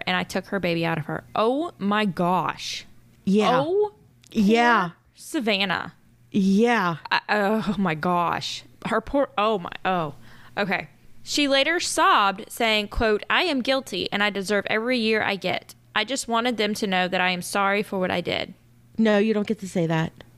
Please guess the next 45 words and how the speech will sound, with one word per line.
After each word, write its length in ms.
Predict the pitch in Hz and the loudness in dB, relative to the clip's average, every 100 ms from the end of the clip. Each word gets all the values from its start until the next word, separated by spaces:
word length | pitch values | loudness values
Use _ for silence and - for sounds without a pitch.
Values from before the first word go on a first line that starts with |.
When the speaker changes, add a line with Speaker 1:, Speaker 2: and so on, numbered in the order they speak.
| - 220 | -8 0
Speaker 1:
No, 400 | 247 294 202 - | 2 2 0 -2
you 160 | 226 240 | 0 2
don't. 520 | 247 247 - - - - | 0 0 -6 -14 -20 -4
Speaker 2:
<laughs> 140 | - - - _ _ _ 202 | -2 -2 -6 _ _ _ 0
No. 280 | 196 160 147 - - - - | 2 0 -4 -14 -20 -14 -6
Speaker 1:
Because, 340 | 247 285 233 - _ _ _ _ 196 208 | 0 0 0 -6 _ _ _ _ -6 -2
oh 180 | 220 202 | 0 0
my 160 | 180 | 0
gosh. 480 | 175 165 165 - - | 0 -2 -2 -6 -4
No, 360 | 220 214 180 180 | 0 2 2 0
yeah, 160 | 214 170 | 0 2
you 220 | 180 202 | 4 4
Speaker 2:
Yeah. 240 | 196 180 | 4 4
Speaker 1:
don't, 80 | 165 | 2
oh 40 | 156 | 0
my 100 | 175 | 0
gosh. 480 | 175 156 156 - - - - - - | 0 0 -2 -8 -12 -18 -18 -16 -6
What 220 | 233 466 | 0 2
was 140 | 494 523 | 2 0
the 100 | 539 | -2
plan 280 | - 339 392 | 0 0 2
here? 280 | 330 190 185 | 2 2 2
They 160 | 285 | 2
were 100 | 440 | 2
not 220 | 415 285 - | 2 2 2
Indigenous 460 | 254 240 190 190 | 0 0 -2 -4
people, 240 | 214 190 185 | -2 -2 0
were 160 | 185 | 2
they? 260 | 214 269 339 - - - - | 2 0 -4 -12 -20 -20 -4
Speaker 2:
No. 420 | 214 233 214 95 185 _ _ _ - | 2 4 2 0 -8 _ _ _ 0
Speaker 1:
So 80 | 208 | 2
Speaker 2:
They 100 | 262 | 4
Speaker 1:
what 100 | 370 | 4
were 60 | |
they 80 | 285 | 4
Speaker 2:
were 60 | 381 | 2
Speaker 1:
gonna 120 | 302 | 2
do 120 | 302 | 0
with 120 | 311 | 0
Savannah's 340 | 330 285 277 220 | 0 2 2 2
baby? 440 | 254 240 175 - - _ _ - | 0 0 -4 -6 -14 _ _ -6
Just, 180 | 240 - | -2 -2
uh, 60 | - - 185 | -4 -2 0
Speaker 2:
Raise 240 | 190 185 | 2 2
it? 220 | 233 - | -2 -4